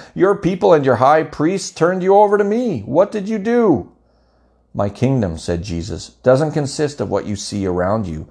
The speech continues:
If it did, my followers would fight so that I wouldn't be handed over to the Jews. But I'm not that kind of king, not the world's kind of king." Then Pilate said, "So are you a king or not?"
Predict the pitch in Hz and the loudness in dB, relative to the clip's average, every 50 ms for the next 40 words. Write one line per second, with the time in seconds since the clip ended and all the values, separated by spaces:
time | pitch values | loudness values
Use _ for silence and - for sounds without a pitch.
0 | - - - - - 131 139 139 151 139 135 147 170 190 180 143 120 113 110 113 | -18 -20 -16 -4 0 0 0 2 0 -2 0 0 0 2 2 2 0 0 0 0
1 | 113 - 127 127 127 135 143 139 143 143 135 139 127 - - - 180 175 151 110 | 0 0 0 2 2 2 0 0 -2 -4 -4 -6 -8 -8 -2 2 2 2 2 0
2 | - - - 113 98 104 98 98 98 95 98 110 120 131 135 139 147 143 123 123 | -4 -6 -6 -4 -2 -2 -2 -2 -2 -2 -2 -2 -2 -2 -2 -4 -4 -4 -2 -2
3 | 131 139 139 139 135 139 139 131 135 135 - 135 131 120 113 123 139 147 147 127 | -2 -2 -2 -2 0 0 0 0 -2 -4 -4 -4 -4 -4 -2 -2 -2 0 0 -2
4 | 107 90 - - - - - - - 131 131 131 127 120 139 156 175 143 - - | -4 -6 -8 -16 -20 -20 -10 -2 2 4 4 4 4 4 0 0 0 -2 -4 -4
5 | - 110 113 117 - - 117 110 110 110 110 107 107 - - 101 82 82 80 78 | -4 -4 -4 -4 -6 -6 -6 -4 -4 -4 -6 -8 -10 -12 -12 -10 -10 -10 -12 -14
6 | 95 - _ _ _ - - 95 104 110 123 - - - 110 101 95 101 110 113 | -16 -20 _ _ _ -8 -4 0 2 2 2 2 0 0 0 0 0 0 2 2
7 | 113 104 98 92 - - - - 90 92 92 87 - - - - 87 80 78 67 | 4 2 2 0 -2 -6 -8 -6 -6 -6 -6 -8 -10 -12 -14 -12 -10 -10 -10 -12
8 | 64 - _ _ _ _ _ _ _ _ _ _ _ _ - 101 95 92 - 98 | -14 -16 _ _ _ _ _ _ _ _ _ _ _ _ -4 -2 -2 0 2 2
9 | 92 98 98 90 - - - 117 107 95 - - - 135 139 143 151 156 151 156 | 2 4 2 0 -2 -2 -2 -2 0 -2 0 2 4 6 8 8 8 6 6 4
10 | 156 165 170 165 165 - - 175 180 190 196 196 220 254 262 226 165 - - - | 4 4 4 2 2 0 -6 -2 0 0 2 2 2 4 4 2 2 0 -4 -14